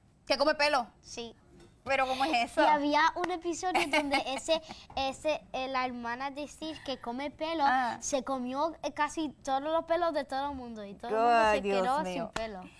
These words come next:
Speaker 1: Por acá, ¿por qué te gusta tanto? Aparte de los diferentes tipos de, de marcianos, dijiste.
Speaker 2: Sí, porque son como los hermanos y los
Speaker 1: Los
Speaker 2: hermanas
Speaker 1: hermanos.
Speaker 2: de
Speaker 1: ¿Y
Speaker 2: Stitch.
Speaker 1: por qué te gusta tanto? La historia como tal, ¿de qué se trata Lilo and Stitch?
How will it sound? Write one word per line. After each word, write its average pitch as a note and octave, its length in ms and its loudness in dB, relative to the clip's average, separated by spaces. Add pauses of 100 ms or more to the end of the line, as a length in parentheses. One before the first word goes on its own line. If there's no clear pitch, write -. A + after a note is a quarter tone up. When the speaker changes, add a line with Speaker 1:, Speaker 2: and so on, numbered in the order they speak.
(220)
Speaker 1:
Por C#4 180 6
acá, C4+ 400 4
¿por B3+ 280 -2
qué C#4 200 -2
te D4 160 0
gusta C#4 520 -2 (200)
tanto? F#3 500 -2
Aparte A3+ 680 0
de G#3+ 180 -2
los G3+ 220 -2
diferentes G#3 840 -4
tipos A3 380 -8
de, F#3 560 -6 (460)
de G#3 140 -2
marcianos, E4 440 0
dijiste. D#4+ 400 -6 (500)
Speaker 2:
Sí, - 180 -4
porque B3 280 -4
son C4+ 260 -4
como D#4 220 0
los D#4 240 0
hermanos B3+ 480 -2
y C#4 60 -4
los C4 180 -6
Speaker 1:
Los - 0 -
Speaker 2:
hermanas A3+ 300 0 (200)
Speaker 1:
hermanos. G3 60 -10 (180)
Speaker 2:
de D4 60 -8
Speaker 1:
¿Y - 40 -4
Speaker 2:
Stitch. D#4 160 -4
Speaker 1:
por E4 240 6
qué D#4 120 0
te F4 100 2
gusta E4+ 280 -2
tanto? E3 580 -2 (760)
La C#4+ 160 2
historia F4+ 480 4
como E4+ 280 4
tal, A3 200 4
¿de A3 100 -4
qué E4 120 2
se B4+ 160 -2
trata G3+ 340 4
Lilo G#3 220 -2
and G#3 100 -6
Stitch? - 340 -14